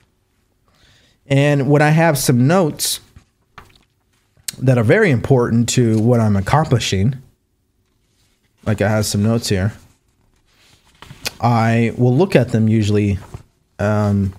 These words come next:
at least once a day, if not every other day. So for example, this is my business right here. This is my entire business on one sheet of paper.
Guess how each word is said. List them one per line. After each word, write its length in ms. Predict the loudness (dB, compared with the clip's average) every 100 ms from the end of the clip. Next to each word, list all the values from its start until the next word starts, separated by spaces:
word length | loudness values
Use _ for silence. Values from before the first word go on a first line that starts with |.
| -16 _ _ _ _ _ _ _ _ -8
at 160 | -6
least 340 | -2 -2 0 -2
once 240 | -2 -2
a 60 | -2
day, 400 | -2 -2 -2 -8 -16 _ _ _
if 100 | -4
not 260 | -2 0 0
every 280 | -2 0 0
other 200 | 0 -2
day. 240 | -2 -4
So 180 | -4 -4
for 160 | -2 -2
example, 640 | 0 0 0 -2 -4 -6 _ _ _ _ _ _ _ _ _ _
this 320 | 0 0 0 -2
is 500 | -2 0 0 -4 -2
my 480 | 0 2 2 0 -2 -2 0
business 480 | 0 0 -4 -6
right 140 | -6 -6
here. 120 | -4
This 160 | -2 0
is 60 |
my 160 | 2 2
entire 420 | 0 0 2 2
business 540 | 2 2 2 -2 -2
on 180 | -2 0
one 160 | 2 0
sheet 180 | 0 0
of 80 |
paper. 340 | 0 -2 -4